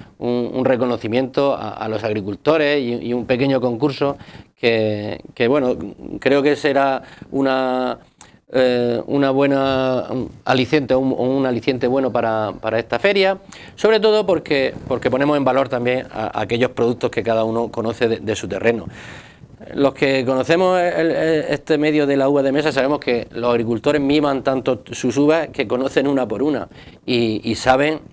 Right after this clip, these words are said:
dónde está la uva más grande de, de su parral o, o entre sus distantes, distintos parrales. Y hemos querido hacer este concurso de Mi uva es la que más pesa,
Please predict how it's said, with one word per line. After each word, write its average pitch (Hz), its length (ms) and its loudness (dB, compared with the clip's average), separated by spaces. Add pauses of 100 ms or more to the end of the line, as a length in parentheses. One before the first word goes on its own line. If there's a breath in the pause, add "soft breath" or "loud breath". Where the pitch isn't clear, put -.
(160)
dónde 131 280 0
está 139 300 0
la 120 200 -2
uva 123 240 0
más 120 160 -2
grande 120 360 0
de, 110 180 -2
de 104 220 -8
su 110 160 -8
parral 107 480 -2 (160)
o, 104 120 -10
o 107 260 -4
entre 107 200 -4
sus 104 140 -12
distantes, 113 560 -6 (220 loud breath)
distintos 110 440 -4
parrales. 117 420 2 (520 loud breath)
Y 139 320 4
hemos 127 180 0
querido 135 220 2
hacer 131 160 0
este 135 180 -2
concurso 131 480 -2
de 120 220 0
Mi 117 160 0
uva 135 140 2
es 131 60 2
la 123 80 2
que 120 80 -2
más 120 180 -4
pesa, 170 440 0